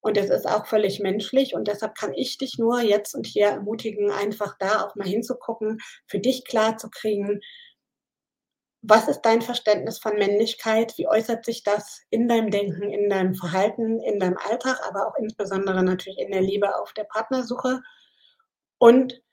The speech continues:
dich dann auch wirklich zu trauen,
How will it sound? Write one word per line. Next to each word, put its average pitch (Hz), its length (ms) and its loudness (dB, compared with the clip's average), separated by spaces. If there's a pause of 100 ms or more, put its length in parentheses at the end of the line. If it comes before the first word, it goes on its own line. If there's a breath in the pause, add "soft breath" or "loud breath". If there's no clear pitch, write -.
(300)
dich - 180 -2
dann 220 220 4
auch 247 260 0
wirklich 233 420 -4
zu - 140 -6
trauen, 220 600 2